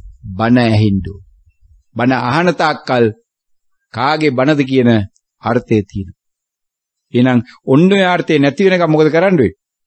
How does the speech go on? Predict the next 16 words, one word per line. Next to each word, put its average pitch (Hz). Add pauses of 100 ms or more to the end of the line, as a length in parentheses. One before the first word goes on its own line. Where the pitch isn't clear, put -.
(1300)
ඒක 127
හොයන්න 156
ඕනේ. - (1700)
උපදේශය 143
නැවත 185
නැවත 190
හොයන්න 220
ඕනේ. - (680)
එහෙනම් 135
මූලික 180
උපදේශය 165 (360)
සෑම 170 (120)
දැනගැනීමකදීම 156 (600)
කමඨහනට 175
අනුගත 143
වීමට 139